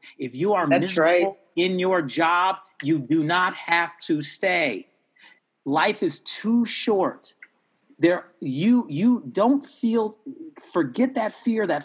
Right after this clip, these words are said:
Speaker 1: false evidence appearing real that makes you feel like you can't leave that job. Maybe all of the things that in, in messaging you've gotten has, has said, "It's time for you to leave."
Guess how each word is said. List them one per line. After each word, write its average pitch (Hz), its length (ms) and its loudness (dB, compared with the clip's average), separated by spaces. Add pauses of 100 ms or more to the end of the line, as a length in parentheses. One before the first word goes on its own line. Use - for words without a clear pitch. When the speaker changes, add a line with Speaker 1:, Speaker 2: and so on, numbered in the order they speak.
Speaker 1:
false 196 340 -2
evidence 180 300 -6
appearing 160 400 -4
real 190 180 -2
that 151 80 -2
makes 180 260 -6
you 175 120 -6
feel 226 280 -6
like 165 280 -6
you 190 100 -10
can't 208 320 -6
leave 185 240 -2
that 208 240 -2
job. 170 280 0 (220)
Maybe 247 720 0 (120)
all 226 320 2
of 208 80 -4
the 208 80 -2
things 196 400 -2
that 170 120 -4 (680)
in, 170 140 -2 (200)
in 156 160 -8
messaging 160 600 -2
you've 160 160 -4
gotten 151 560 -2 (580)
has, 180 220 -2
has 196 200 -6
said, 226 260 -4 (200)
"It's 202 160 -8
time 262 220 2
for 269 40 2
you 247 100 4
to 214 80 2
leave." 220 520 2